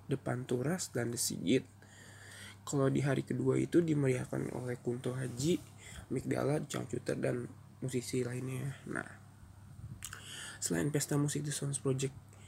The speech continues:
selain pesta musik, The Sounds Project ini menghadirkan instalasi U V Room dengan aktivitas game serta berbagai tenan food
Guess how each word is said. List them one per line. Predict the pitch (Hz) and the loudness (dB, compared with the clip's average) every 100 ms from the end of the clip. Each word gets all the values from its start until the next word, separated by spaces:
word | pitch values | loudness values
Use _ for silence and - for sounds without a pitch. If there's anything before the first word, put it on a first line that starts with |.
| - - - - - 147 - - | -20 -18 -8 -6 -4 -6 -6 -6
selain | - 151 147 | 0 2 4
pesta | 135 - 131 | 2 2 2
musik, | 120 - 180 | 2 2 2
The | 123 | 2
Sounds | - 127 - | 2 2 2
Project | 127 127 127 - | 4 4 2 0
ini | 143 123 151 202 214 | 0 4 6 6 6
menghadirkan | 175 131 123 120 123 165 175 - | 2 2 4 4 4 2 0 0
instalasi | 151 135 131 127 175 170 127 | -2 0 0 4 4 4 4
U | 127 | 4
V | 131 | 8
Room | 139 127 113 - | 10 10 8 -4
dengan | - 120 127 | -4 -2 -4
aktivitas | 127 - - - 139 - | -6 -6 -4 2 4 6
game | 127 123 | 6 4
serta | 135 - - 135 - - - - - - | 2 0 -2 -4 -4 -14 -14 -12 -12 -2
berbagai | 143 127 123 131 147 147 | 2 6 6 6 4 4
tenan | 127 135 151 | 2 4 2
food | 160 135 | 4 2